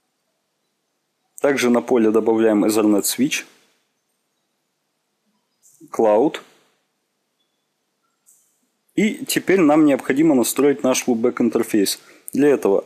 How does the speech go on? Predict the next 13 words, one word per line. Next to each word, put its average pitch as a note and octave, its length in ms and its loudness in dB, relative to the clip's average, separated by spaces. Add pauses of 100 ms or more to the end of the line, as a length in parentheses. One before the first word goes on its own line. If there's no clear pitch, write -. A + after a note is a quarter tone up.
заходим A#2 480 0
в - 60 -10
центр A#2 280 0
управления G#2 540 0
сетями G#2 380 0
и - 20 0
общим G2 300 -2
доступом. C3+ 500 -4 (1500)
Изменение C3+ 520 2
параметров G#2 560 0
адаптера. A2 480 -2 (1400)
Находим A2+ 520 0
VirtualBox G#2+ 640 -2